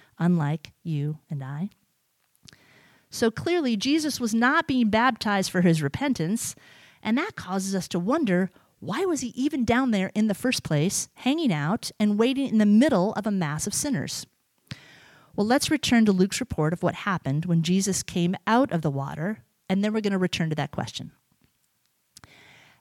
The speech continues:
After convincing John to baptize him, Jesus came up out of the water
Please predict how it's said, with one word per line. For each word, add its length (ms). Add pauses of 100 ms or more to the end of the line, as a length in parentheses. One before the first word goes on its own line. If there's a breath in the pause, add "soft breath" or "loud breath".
After 400
convincing 640
John 480 (140)
to 100
baptize 720
him, 160
Jesus 440
came 300
up 220
out 220
of 60
the 100
water 500